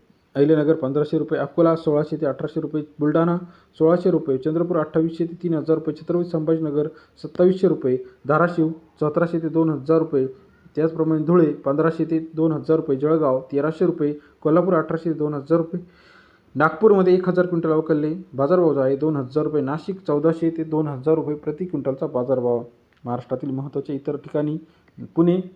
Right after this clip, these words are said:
पंधराशे ते अठराशे, एकोणावीसशे रुपये, सातारा दोन हजार रुपये, सोलापूर हा एक हजार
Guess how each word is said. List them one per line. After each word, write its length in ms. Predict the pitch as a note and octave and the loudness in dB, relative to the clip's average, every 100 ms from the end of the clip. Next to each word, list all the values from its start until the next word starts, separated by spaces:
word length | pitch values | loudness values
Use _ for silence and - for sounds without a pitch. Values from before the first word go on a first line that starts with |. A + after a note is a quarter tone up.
| _ | _
पंधराशे 380 | C#3+ D3+ E3 E3 | -4 0 0 -2
ते 160 | E3 E3 | -6 -8
अठराशे, 380 | C3+ - D3+ D#3 | -10 -6 -6 -6
एकोणावीसशे 380 | C#3+ D3 D#3 F3 | -6 -4 -4 -4
रुपये, 200 | E3+ F3 | -4 -6
सातारा 400 | E3+ D#3 F3 F3 | -4 -4 -2 -2
दोन 200 | D#3+ E3 | 0 -2
हजार 280 | C#3+ C3+ E3+ | -4 0 0
रुपये, 260 | E3+ D#3+ D#3+ - - _ - | 0 -2 -4 -8 -20 _ 0
सोलापूर 360 | F#3+ A3+ A3 D#3 - _ - | 2 2 0 -6 -8 _ -16
हा 120 | D3+ - | -14 -2
एक 220 | F#3 F#3 | 0 0
हजार 260 | D3+ C#3 | -2 -2